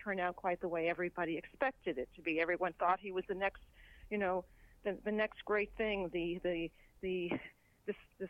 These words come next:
savior of the party, the, the, the, the th-, th-, better than Trump. You know, he was gonna take on, take on the mantle and, and, and lead us,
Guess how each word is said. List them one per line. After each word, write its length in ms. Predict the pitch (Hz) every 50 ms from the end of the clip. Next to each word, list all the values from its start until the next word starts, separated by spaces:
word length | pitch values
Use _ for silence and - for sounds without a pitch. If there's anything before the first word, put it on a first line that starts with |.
| - -
savior 420 | 208 208 202 202 208 208 196 190
of 120 | 185 175
the 80 | 170 180
party, 560 | - - - 214 208 208 202 175 175 160 156 147
the, 240 | 156 165 170 165 180 165
the, 240 | - 180 175 - 73 - 156 175
the, 320 | 185 185 185 190 190 - -
the 300 | - 175 170 170 156 165 - - - - - _ _ - - - -
th-, 140 | - 208 190 - - - - -
th-, 120 | 165 - - 202 143 180 180 -
better 240 | 220 220 202 202
than 140 | 190 165 160 147
Trump. 320 | - - 165 139 214 - -
You 80 | 170 160
know, 120 | 160 160
he 160 | 160 185 220
was 100 | 214 180 -
gonna 140 | 190 175 170 - -
take 200 | 226 190 185 -
on, 180 | 180 - - - - - - _ - - _ - -
take 160 | 247 214 -
on 220 | 185 170 170 165
the 60 | 185 170
mantle 540 | 185 185 185 190 185 185 - 185 160 143
and, 160 | 143 147 151 - _ - - - - - - -
and, 280 | - 170 180 165 170 170 -
and 140 | - 180 190
lead 200 | 196 208 202 190
us, 100 | 175 175